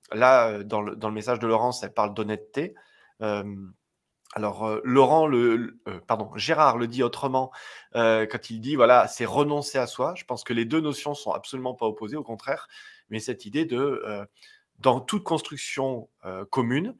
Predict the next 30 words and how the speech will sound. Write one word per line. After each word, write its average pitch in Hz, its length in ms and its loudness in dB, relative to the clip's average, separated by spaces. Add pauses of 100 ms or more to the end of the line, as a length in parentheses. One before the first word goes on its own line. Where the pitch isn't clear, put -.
(460)
il 113 80 -4
y 123 60 4
a - 20 8
une 117 140 -2
part 151 180 6
de 120 80 0
renoncement 131 680 2
à 113 40 2
soi. - 340 -4
Euh, 101 120 4
alors, 87 220 -2
renoncer 127 340 0
à 120 160 6
soi, 131 160 -6
c'est - 100 -12
pas 95 140 0
perdre - 220 0
son 110 140 -6
identité, 110 560 -6 (380)
c'est - 240 -8
trouver 143 320 -2
un 127 80 4
espace, - 720 -2 (440)
euh, 87 300 -10
un 117 120 -4
nouvel 160 320 8
espace 160 360 -2
que - 80 -8
l'on 117 140 -4
construit - 340 -6